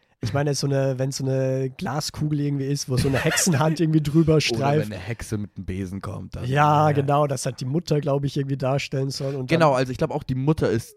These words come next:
Speaker 2: die Wicked Witch. Also Laura Derns Figur
Speaker 1: Genau.
Speaker 2: spricht sehr oft über diese, ähm, über, dass sie immer wieder dieses Lachen hört, das sie beunruhigt und man merkt irgendwie im Laufe so, okay, es wird wahrscheinlich irgendwie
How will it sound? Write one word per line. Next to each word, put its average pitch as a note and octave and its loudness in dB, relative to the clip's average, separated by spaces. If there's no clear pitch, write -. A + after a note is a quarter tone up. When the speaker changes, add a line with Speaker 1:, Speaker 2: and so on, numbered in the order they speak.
Speaker 2:
die B2 2
Wicked A2+ 2
Witch. A2 0
Also G2 0
Laura G#2 2
Derns G#2 -2
Figur G#2 -6
Speaker 1:
Genau. C3+ 4
Speaker 2:
spricht - -4
sehr F#2 0
oft - -6
über G2 0
diese, F2+ -6
ähm, D#2+ -10
über, G2+ 0
dass A2 -6
sie A#2 -6
immer A2 -2
wieder G#2+ -2
dieses G2+ -6
Lachen A2+ -4
hört, G#2+ 0
das G2+ -6
sie A2+ -6
beunruhigt G#2 -2
und F#2 -4
man F#2 -4
merkt F#2+ -6
irgendwie F#2 -8
im F2+ -8
Laufe F#2 -6
so, F#2+ -6
okay, F2 -8
es F2 -12
wird G#2 -4
wahrscheinlich G2 -6
irgendwie F#2 -4